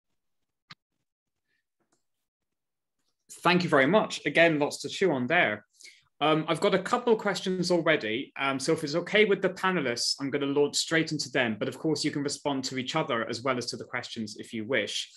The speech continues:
Um, as, as a reminder, if you want to ask a question, you can put it into the very lively chat, or you can put it into the Q and A function, and, um,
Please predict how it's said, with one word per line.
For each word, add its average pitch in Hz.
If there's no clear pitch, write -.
Um, 151
as, 156
as 165
a -
reminder, 175
if 131
you 156
want 175
to 170
ask 143
a -
question, 143
you 127
can 127
put 175
it 160
into 143
the 139
very 165
lively 131
chat, 180
or 147
you 135
can 135
put 131
it 139
into 127
the 127
Q 131
and 120
A 110
function, 98
and, 113
um, 107